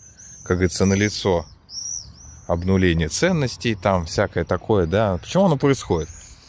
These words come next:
Одна из причин, что двадцать первый век на дворе, потому что двадцать первый век — это, понимаешь, век, который наступил после двадцатого.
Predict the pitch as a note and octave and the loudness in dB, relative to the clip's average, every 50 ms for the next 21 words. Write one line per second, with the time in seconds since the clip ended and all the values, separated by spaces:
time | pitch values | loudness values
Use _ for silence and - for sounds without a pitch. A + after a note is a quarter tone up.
0 | - - - - - - - - G2+ F#2+ F#2 C#3+ A3+ C4+ B3 - - - E3 C#3+ | -20 -20 -20 -20 -20 -18 -6 -2 -2 0 0 0 -2 -2 -4 -4 -2 -2 -2 0
1 | - - G3 A3+ B3 G3+ - - - - - B2 C3 D3+ D#3 D3+ D3 C3+ C3+ C3 | 0 0 2 2 2 2 0 -2 -4 0 2 4 6 6 6 6 4 4 2 0
2 | - - - - - - F2 E2+ F#2 A#2+ D3 D3 - - - C3+ C#3 B2+ B2 A#2 | -4 -8 -12 -16 -16 -16 -8 0 2 2 4 2 2 -2 -2 0 0 2 2 2
3 | G#2 F#2+ E2+ - - F2 E2 E2 F2+ F2+ E2+ E2 - - E2 D#2+ G2+ C3 D#3 - | 2 2 0 0 -4 -6 -4 -2 0 -2 -2 -4 -6 -12 -12 -4 -2 -2 -2 -2
4 | - - C#3+ C3+ C3 B2+ D#3+ G3+ - - A#2 A2 A#2 A2 A2 - - - - - | -2 -2 -2 0 0 -2 -2 -4 -2 -2 0 0 0 -2 -4 -6 -12 -20 -20 -20
5 | - - - - - - - - - - - - - - - G#2+ A#2 G#2 - - | -20 -20 -20 -18 -16 -14 -14 -16 -16 -20 -20 -20 -10 -2 2 2 2 2 2 0
6 | E2+ E2 G2+ D#3+ - - - A#2+ - B2 A#2 G#2+ G2 - - G#2 - - B2 G#2+ | 0 2 4 2 4 2 0 0 0 0 -2 -2 -4 -4 -4 -4 -2 0 -2 -2
7 | - - - F#2+ G#2+ A2+ - - - G2+ F#2+ E2+ E2+ F2 - - - F#2 D#2 C#2+ | -2 0 2 2 2 2 2 -2 -6 -4 -2 0 0 -2 -2 -2 -2 -2 -2 -2
8 | - - - - | -4 -12 -18 -18